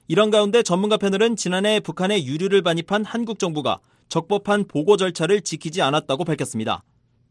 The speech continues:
보고서에 따르면 전문가 패널은 지난해 팔월 한국 정부에 서한을 보내 한국이 개성 연락사무소 개설을 위해 석유와 경유 제품을 북한에 반출했다는 보도 내용에 대해 질의했고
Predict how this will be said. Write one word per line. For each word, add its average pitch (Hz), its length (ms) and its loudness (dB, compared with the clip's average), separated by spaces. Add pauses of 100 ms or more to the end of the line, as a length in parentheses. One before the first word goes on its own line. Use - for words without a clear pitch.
보고서에 202 380 4
따르면 202 320 0
전문가 202 320 0
패널은 208 400 2
지난해 202 340 -2
팔월 202 320 0
한국 220 380 -6
정부에 185 400 -2
서한을 214 400 0
보내 143 380 -2
한국이 170 560 -6
개성 190 320 -4
연락사무소 190 680 -2
개설을 147 460 -2
위해 160 240 0 (160)
석유와 208 480 0
경유 196 320 -2
제품을 175 480 -2
북한에 170 400 -4
반출했다는 170 720 -4
보도 170 320 0
내용에 175 320 -4
대해 165 200 0
질의했고 160 640 -2